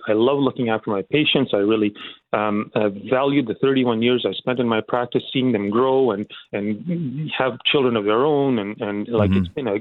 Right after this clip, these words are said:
Speaker 1: great experience. But, but I can do without the nineteen hours of paperwork. And if you can,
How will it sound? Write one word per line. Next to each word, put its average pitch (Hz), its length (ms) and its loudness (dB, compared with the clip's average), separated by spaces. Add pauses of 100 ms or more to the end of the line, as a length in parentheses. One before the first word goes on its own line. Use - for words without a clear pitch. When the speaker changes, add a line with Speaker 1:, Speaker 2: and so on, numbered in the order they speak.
Speaker 1:
great 160 260 2
experience. 127 540 0 (640)
But, 123 240 -2
but 131 140 2
I 156 80 2
can 127 220 -2
do 156 120 4
without 113 340 0
the 113 60 -4
nineteen 110 400 -2
hours 104 280 0
of 98 100 -6
paperwork. 110 540 0
And 120 120 0
if 110 120 -2
you 165 120 0
can, 110 300 -2